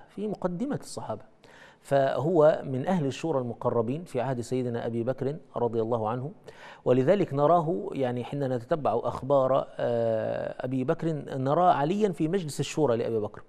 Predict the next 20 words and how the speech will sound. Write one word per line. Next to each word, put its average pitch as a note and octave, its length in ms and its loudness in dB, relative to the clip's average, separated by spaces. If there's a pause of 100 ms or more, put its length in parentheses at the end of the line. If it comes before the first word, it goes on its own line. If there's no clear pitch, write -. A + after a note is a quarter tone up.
(440)
فلما E3+ 320 4
مثلًا D#3+ 380 0
أبو C#3 160 -2
بكر D3+ 240 0
رأى، C3+ 480 2
قرر D3 640 4 (160)
أن C3+ 140 -2
يبدأ C#3+ 280 0
في C3 120 -4
فتح C#3 260 -6
الروم، C#3+ 300 0 (800)
وجدنا C3+ 380 2
عليا C#3 360 -2
يدلي C#3 440 -2
بالرأي B2+ 400 0
في D3 140 -4
قرار C3 400 0
فتح - 300 -10
بلاد C3+ 240 -2
الروم، D3 280 -4